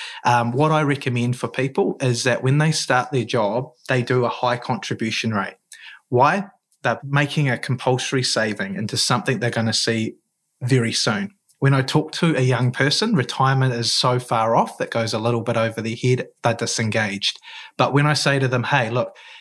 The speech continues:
in five to ten years, if you meet with me, we could potentially be getting you into your home." There's a few tips and tricks that you can do with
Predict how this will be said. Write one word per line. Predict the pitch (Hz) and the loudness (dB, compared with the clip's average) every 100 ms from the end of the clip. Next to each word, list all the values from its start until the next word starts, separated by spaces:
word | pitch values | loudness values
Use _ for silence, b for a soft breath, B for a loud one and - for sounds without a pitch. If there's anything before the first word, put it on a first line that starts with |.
| B B _ | B B _
in | 147 131 | 0 0
five | - 139 160 175 | 2 2 2 0
to | 139 | -4
ten | - 139 127 | -2 0 2
years, | 131 113 | 2 0
if | 113 | -2
you | 127 | 0
meet | 123 135 | 2 0
with | 131 113 | 0 -2
me, | 120 110 110 - | 0 0 2 2
we | 123 | 0
could | 117 110 - | 0 -4 0
potentially | 120 113 - 139 - 127 123 | -2 0 0 0 0 0 0
be | 120 110 | 0 0
getting | 120 113 117 | 0 2 2
you | 113 104 | 2 2
into | 113 - 110 | 0 2 2
your | 107 | 2
home." | 110 104 95 - - B - | 2 0 -2 -10 -20 B 2
There's | 123 | 2
a | 131 | 2
few | - 151 156 | 2 2 2
tips | - 151 - | -2 -4 0
and | 131 123 | -2 0
tricks | 131 - - | 0 -2 -4
that | - | -4
you | 123 | -4
can | - 113 | -4 0
do | 120 170 175 | 2 2 2
with | 113 | -2